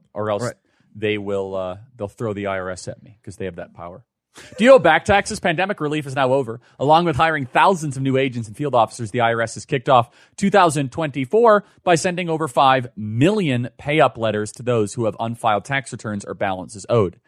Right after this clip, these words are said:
Speaker 1: Don't waive your rights. <laughs> It's not funny, Andrew. Don't waive your rights. You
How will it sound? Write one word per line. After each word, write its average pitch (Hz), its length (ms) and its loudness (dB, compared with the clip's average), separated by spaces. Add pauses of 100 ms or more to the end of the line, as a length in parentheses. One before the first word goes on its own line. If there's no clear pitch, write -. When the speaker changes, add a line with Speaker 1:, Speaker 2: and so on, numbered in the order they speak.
(240)
Speaker 1:
Don't 208 240 0
waive 156 380 2
your 135 240 2
rights. 180 720 2 (760)
<laughs> - 220 -12
It's - 200 -10
not 104 260 -8
funny, 92 260 -12
Andrew. - 240 -20 (720)
Don't 240 280 4
waive 175 300 4
your 143 220 2
rights. 143 640 2 (2000)
You 135 80 -20